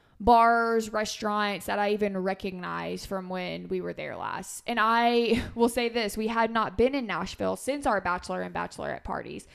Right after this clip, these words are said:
But I'm also gonna say this, 'cause if I'm gonna be not complaining, but if I'm gonna be talking about how wild Nashville is now, I have to say we had our bachelor and bachelorette parties there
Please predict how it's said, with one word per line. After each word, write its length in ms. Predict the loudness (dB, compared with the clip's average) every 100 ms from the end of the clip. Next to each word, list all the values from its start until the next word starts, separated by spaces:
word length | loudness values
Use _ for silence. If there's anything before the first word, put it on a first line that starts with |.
| -20 -20 -6
But 80 |
I'm 100 | 0
also 220 | 4 2 0
gonna 140 | -6
say 220 | -2 -2
this, 200 | 0 -4 -4
'cause 180 | -10
if 60 | -4
I'm 180 | -4 -2
gonna 160 | -2
be 420 | 0 0 2 0 -2 -12 -20 -20 -20 -20 _ _ _ -20 -20 _ _ _ _ _ -4
not 240 | -2 -2
complaining, 480 | -6 -8 -10 -10 -4
but 100 | -2
if 40 |
I'm 100 | 0
gonna 100 | 0
be 120 | -2
talking 300 | -2 0 2
about 180 | 4 4
how 160 | 4 4
wild 440 | 2 2 2 0
Nashville 460 | 0 0 0 -2 -2
is 220 | -2 -6
now, 440 | -8 -6 -4 -6 -10 -16 -20 -18 -6
I 60 | -2
have 160 | -2 -2
to 80 |
say 380 | -2 0 2 2
we 280 | 0 0 2
had 200 | 2 4
our 160 | 4 4
bachelor 400 | 4 2 0 0
and 120 | 0
bachelorette 520 | -2 -2 -2 0 0
parties 380 | -4 -4 -6 -6
there 440 | -4 -2 -4 -8